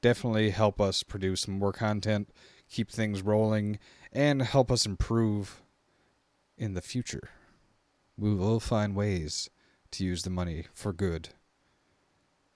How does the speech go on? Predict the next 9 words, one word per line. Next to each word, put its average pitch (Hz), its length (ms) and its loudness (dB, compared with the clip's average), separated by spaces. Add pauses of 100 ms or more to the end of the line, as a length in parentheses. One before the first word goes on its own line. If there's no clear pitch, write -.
(540)
I - 60 -6
promise 92 440 -2
it - 60 -8
won't 85 180 -4
be 85 140 -2
for 85 240 -4
evil. 85 300 -4 (520)
But 120 100 4
anyways, 113 380 4